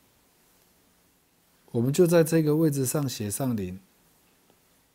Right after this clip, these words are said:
第一行第三列的这个位置，它就会等于十三减二减十一，算出来会等于零。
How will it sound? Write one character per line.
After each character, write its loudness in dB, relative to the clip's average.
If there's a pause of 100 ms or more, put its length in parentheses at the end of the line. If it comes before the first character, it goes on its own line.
(140)
第 4
一 8
行 2
第 4
三 2
列 8
的 4
这 4
个 2
位 4
置， -6 (320)
它 -8
就 2
会 4
等 -4
于 -4
十 -6
三 0 (500)
减 -6
二 0 (520)
减 -6
十 -8
一， -4 (440)
算 0
出 -2
来 -2
会 -2
等 -4
于 -4
零。 -8